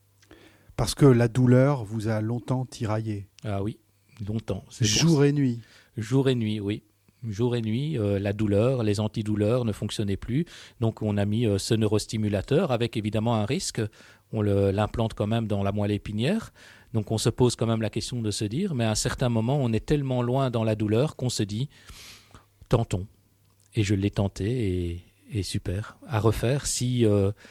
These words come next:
Speaker 2: je devais encore avoir un grave accident, ce que je n'espère pas.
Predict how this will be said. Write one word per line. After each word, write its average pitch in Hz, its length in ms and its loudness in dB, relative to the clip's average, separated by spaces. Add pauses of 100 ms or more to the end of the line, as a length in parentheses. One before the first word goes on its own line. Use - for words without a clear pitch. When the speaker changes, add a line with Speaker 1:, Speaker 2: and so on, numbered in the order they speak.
(340)
Speaker 2:
je - 200 -2
devais 101 240 4
encore 107 260 0
avoir 101 240 0
un 98 220 -2
grave 101 260 -4
accident, 101 400 -6
ce 117 140 -6
que 104 160 -2
je 90 80 -6
n'espère 92 400 -6
pas. - 140 -10